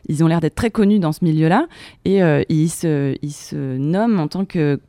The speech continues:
poète stratosphérique pour l'un, et, euh, et il y en a un qui est auteur romancier et qui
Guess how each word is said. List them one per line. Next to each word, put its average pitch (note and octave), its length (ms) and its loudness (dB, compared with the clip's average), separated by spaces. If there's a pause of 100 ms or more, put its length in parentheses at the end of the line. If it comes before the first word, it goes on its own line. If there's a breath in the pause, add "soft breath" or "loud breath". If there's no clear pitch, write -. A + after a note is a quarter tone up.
poète A3 280 2
stratosphérique A3 840 0
pour E3 220 2
l'un, A#3+ 200 4 (600 loud breath)
et, G#3 180 6
euh, D#3 260 4
et - 60 2
il E3 40 4
y F3 60 2
en E3+ 80 2
a F3+ 40 2
un A#3 80 2
qui G#3+ 120 0
est - 20 6
auteur F#3+ 300 2
romancier F#3+ 640 2
et E3 60 2
qui E3+ 480 -4